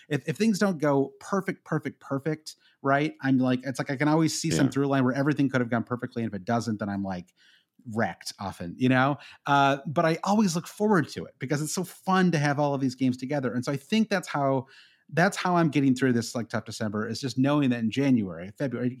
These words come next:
Speaker 1: game week twenty-two, right? It sounds like there's gonna be a ton of double game weeks, uh, to be played then.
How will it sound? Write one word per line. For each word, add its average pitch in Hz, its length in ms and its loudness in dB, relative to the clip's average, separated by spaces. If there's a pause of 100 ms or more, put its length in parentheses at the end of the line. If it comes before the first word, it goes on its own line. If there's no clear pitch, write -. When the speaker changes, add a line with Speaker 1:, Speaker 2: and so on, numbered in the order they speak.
Speaker 1:
game 151 160 2
week 190 140 2
twenty-two, 175 480 -4
right? 95 100 -6
It 107 80 -12
sounds 127 120 -4
like 123 100 -8
there's 107 100 -6
gonna 110 120 -4
be 101 60 -2
a 95 40 -4
ton - 260 -6
of 151 60 -4
double 139 180 -4
game 123 220 -4
weeks, - 260 -6 (360)
uh, 127 40 -6
to 123 40 -6
be 120 100 0
played 110 240 -6
then. 90 260 -6